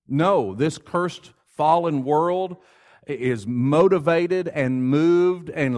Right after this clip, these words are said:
led by the prince of this earth, Satan, and no, it is not fair. And that's one of the great points of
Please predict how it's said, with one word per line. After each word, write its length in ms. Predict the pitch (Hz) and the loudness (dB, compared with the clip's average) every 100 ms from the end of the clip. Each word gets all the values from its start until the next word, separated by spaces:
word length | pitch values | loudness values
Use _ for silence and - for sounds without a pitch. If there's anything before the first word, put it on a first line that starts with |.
| 117 | 0
led 520 | 143 160 170 170 170 135 | 2 4 2 0 -4 0
by 200 | 135 123 | 0 0
the 100 | - | -4
prince 360 | - 180 170 | -8 -8 -8
of 100 | 160 | -8
this 280 | 156 156 - | -6 -6 -6
earth, 420 | 156 156 160 - 117 | -6 -4 -6 -12 -14
Satan, 540 | - 156 165 165 175 | -4 -2 -4 -8 -10
and 240 | 139 135 | -6 -2
no, 220 | 147 190 208 | 0 0 -2
it 80 | |
is 220 | 160 156 147 | -2 -6 -4
not 240 | 185 180 | -6 -6
fair. 460 | - 226 87 80 _ _ _ _ _ _ _ _ _ _ _ _ _ _ _ _ _ _ _ _ _ _ _ _ _ - | -8 -10 -10 -18 _ _ _ _ _ _ _ _ _ _ _ _ _ _ _ _ _ _ _ _ _ _ _ _ _ -2
And 180 | 160 160 | 0 4
that's 320 | 202 - 139 | 2 0 -8
one 180 | 147 175 | -4 -2
of 60 | |
the 100 | 160 | -2
great 300 | 151 170 170 | -2 -2 -2
points 400 | 180 190 196 - | -4 -2 -4 -6
of 220 | 180 147 | -8 -10